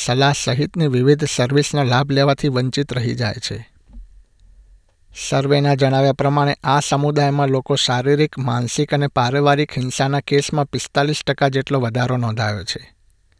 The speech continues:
ટેમ્પરરી વિઝા ધારકો તેમની લાયકાત ન હોવાથી અને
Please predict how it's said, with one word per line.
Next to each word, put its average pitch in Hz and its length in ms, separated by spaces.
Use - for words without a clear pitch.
ટેમ્પરરી 180 540
વિઝા 147 300
ધારકો 151 420
તેમની 147 320
લાયકાત 135 500
ન 139 80
હોવાથી 143 520
અને 143 280